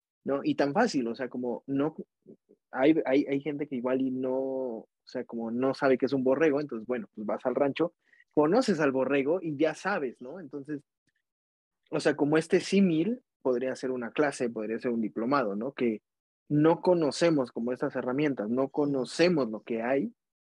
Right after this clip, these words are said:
y por miedo, por no, no sé, ¿no? O sea, hay mucho, muchas razones, no nos atrevemos justo a dar ese paso. Entonces,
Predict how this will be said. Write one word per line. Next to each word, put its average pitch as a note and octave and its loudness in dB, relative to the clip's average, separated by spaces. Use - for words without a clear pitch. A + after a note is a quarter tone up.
y C#3 -4
por B2 0
miedo, D#3 2
por B2+ -4
no, D3 -6
no D3+ -2
sé, - -4
¿no? A2+ -4
O C3+ -4
sea, C3 -2
hay C3 2
mucho, C#3+ 2
muchas C3+ -2
razones, C3+ -4
no D#3+ 4
nos E3 0
atrevemos B2+ 0
justo A#2 -8
a A2+ 0
dar A2+ 0
ese A#2 -6
paso. C#3+ -2
Entonces, B2+ -4